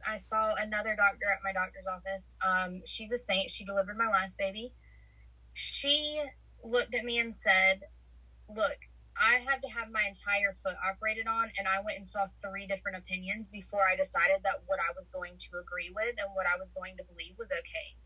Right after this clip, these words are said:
And she said, "I work in Greenville. I went to Brody. I didn't care what they had to tell me. I went to U N C and I went to Duke too. And finally, it took me going to Duke and seeing a specialist for them to tell me the same thing the other two doctors have told me.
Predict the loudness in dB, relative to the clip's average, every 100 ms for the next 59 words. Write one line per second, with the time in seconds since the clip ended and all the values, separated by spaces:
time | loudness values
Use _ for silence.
0 | -20 -20 -16 0 0 0 -2 2 4 6
1 | 4 0 -2 -4 -4 -6 -10 -16 -20 -20
2 | -20 -4 2 4 2 0 -2 0 0 -2
3 | -12 -20 -16 -2 0 0 0 0 2 2
4 | 2 0 0 -2 -2 -4 -4 -4 -6 -8
5 | -4 -4 -4 -4 0 2 0 -4 -4 -6
6 | -6 -2 0 2 2 4 6 6 4 -8
7 | -10 -16 -14 0 2 2 0 -6 -6 -6
8 | -10 -20 -20 -20 -6 -4 -2 -2 -2 -2
9 | 0 0 0 4 4 2 -8 -6 -2 -2
10 | -4 -4 -2 0 -2 -2 -2 -2 -6 -6
11 | -2 -2 -2 -4 -2 -2 -4 -12 -14 -18
12 | -18 -18 -20